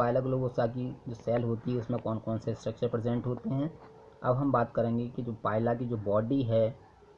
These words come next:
उसमें कौन कौन से structure present होते हैं या उसके क्या characters होते हैं। तो पाइला की body consist of a head,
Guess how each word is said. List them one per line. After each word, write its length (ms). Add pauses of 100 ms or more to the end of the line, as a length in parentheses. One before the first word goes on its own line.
(680)
उसमें 320
कौन 220
कौन 160
से 140
structure 420
present 440
होते 240
हैं 1300
या 120
उसके 260
क्या 260 (100)
characters 520
होते 200
हैं। 140 (960)
तो 60
पाइला 340
की 160
body 240
consist 500
of 220 (320)
a 100
head, 360